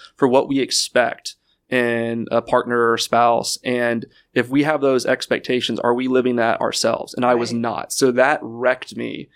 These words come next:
Speaker 2: Huh.
Speaker 1: And that led to me asking Eric for coffee. And then he's like, "Man, you gotta pop open this hood. There's a lot of work that needs to be done in your, in your, uh, spiritual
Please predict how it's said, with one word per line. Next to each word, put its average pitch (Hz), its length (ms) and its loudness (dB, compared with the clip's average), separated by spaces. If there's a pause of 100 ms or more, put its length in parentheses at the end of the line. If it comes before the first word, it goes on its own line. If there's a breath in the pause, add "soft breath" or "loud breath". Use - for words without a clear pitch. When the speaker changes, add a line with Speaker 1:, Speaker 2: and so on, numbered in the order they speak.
Speaker 2:
Huh. - 220 -16 (100)
Speaker 1:
And 123 380 2
that 123 180 6
led 127 260 4
to 127 100 -4
me 123 260 -2
asking 117 480 -4
Eric 117 240 -2
for 117 100 -10
coffee. 123 560 0
And 117 200 -4
then 117 260 -4
he's 117 160 -8
like, 120 160 0
"Man, 123 500 0
you 135 140 -4
gotta 143 180 2
pop 120 280 0
open 117 180 -2
this 110 160 -8
hood. 113 220 -2
There's 123 160 -2
a 110 80 -2
lot 110 420 -4
of - 60 -6
work 85 260 -6
that - 80 -10
needs - 220 -10
to - 80 -8
be 117 80 -6
done 82 180 -4
in 69 60 -10
your, 76 140 -10
in 120 200 -8
your, - 420 -8
uh, - 220 -4
spiritual - 420 -6